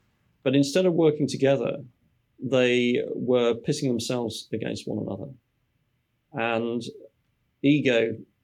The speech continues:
took the fall. The only person who didn't have ego, but sadly didn't have humble confidence either, was the C E O.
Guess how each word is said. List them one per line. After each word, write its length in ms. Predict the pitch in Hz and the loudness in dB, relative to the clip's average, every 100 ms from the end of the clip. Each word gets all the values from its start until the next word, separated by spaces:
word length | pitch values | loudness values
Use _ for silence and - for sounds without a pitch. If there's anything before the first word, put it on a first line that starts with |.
| - | -10
took 200 | - - | -8 -8
the 60 | |
fall. 380 | - - - 113 - _ _ _ _ _ _ _ - | -8 -6 -6 -8 -16 _ _ _ _ _ _ _ -4
The 120 | 135 | 2
only 160 | 156 185 | 4 4
person 360 | 170 151 147 | 4 2 4
who 60 | 131 | 0
didn't 240 | 131 202 | 2 0
have 260 | 139 120 117 - _ | 2 0 -4 -10 _
ego, 460 | 127 113 113 101 110 113 _ _ _ - | -2 0 -2 -2 -6 -12 _ _ _ -4
but 120 | - | -2
sadly 340 | - 127 123 | -2 -2 -2
didn't 200 | 123 123 | -2 -2
have 140 | 117 113 | -4 -2
humble 260 | 127 123 | -2 -2
confidence 460 | - 127 107 127 - | -2 -4 -4 -4 -2
either, 260 | 131 143 | -4 -4
was 160 | - 110 | -4 -6
the 80 | 139 | -6
C 300 | - 131 123 | -2 0 2
E 40 | |
O. 100 | 151 | 0